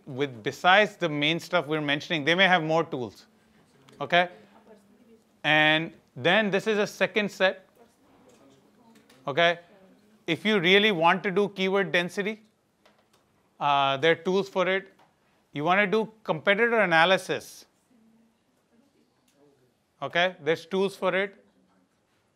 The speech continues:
okay? You wanna do speed tests, there's tools for it. Uh, you wanna do backlink checkers,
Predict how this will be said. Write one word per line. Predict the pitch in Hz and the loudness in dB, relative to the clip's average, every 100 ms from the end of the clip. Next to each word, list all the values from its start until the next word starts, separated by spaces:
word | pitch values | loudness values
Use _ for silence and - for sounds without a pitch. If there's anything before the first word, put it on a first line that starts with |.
| - | -16
okay? | 135 175 175 | -4 -2 0
You | 156 | -2
wanna | 165 175 | -4 -4
do | 170 185 | -4 -6
speed | - - 220 220 | -6 -4 -4 -4
tests, | 220 214 214 - _ _ | -4 -4 -4 -12 _ _
there's | 135 131 | -10 -8
tools | - 185 196 - | -6 -4 -4 -6
for | 190 180 | -4 -2
it. | 190 185 - _ _ _ _ _ - | -2 -6 -14 _ _ _ _ _ -8
Uh, | 143 143 | -4 -4
you | 147 | -4
wanna | 165 190 | -4 -2
do | 180 196 | -2 -4
backlink | 135 107 165 180 208 202 | -4 0 0 0 -2 -4
checkers, | - 196 - 208 214 - | -4 -4 -2 -2 -4 -8